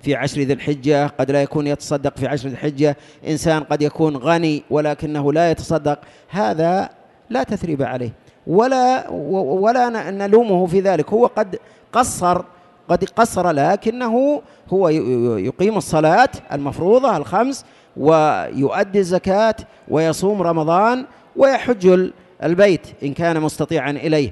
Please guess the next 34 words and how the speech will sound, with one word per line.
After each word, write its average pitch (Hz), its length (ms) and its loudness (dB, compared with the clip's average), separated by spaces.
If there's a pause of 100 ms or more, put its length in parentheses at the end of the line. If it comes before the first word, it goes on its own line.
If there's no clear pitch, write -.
إن 131 60 -12
كان 160 160 -4
مستطيعًا 135 400 -6
إليه. 120 180 -8 (200)
لكن 160 300 0
لا 202 320 0
نجلس 214 460 -2 (280)
نستنقص 196 760 -2 (280)
هذا 170 260 0
الشخص: - 440 -4
"أنت، 170 280 -8
أنت 160 220 -2
صائم". 185 400 -2
ربما 202 520 -2
أن، 196 160 -8
رب 190 380 0
صائم، 180 460 -2
رب 196 240 -4
قائم 196 640 -2
أو 175 180 2
نائم 202 480 -2 (260)
خير 220 340 2
من 208 180 0
قائم، 170 400 2 (300)
ربما 165 420 2
نائم 190 500 -2 (260)
خير 247 320 4
من 220 180 -2
قائم، 175 440 -2
وربما 208 580 -2
مفطر 254 600 6 (220)
خير 262 360 6
من 226 180 0
صائم. 147 400 2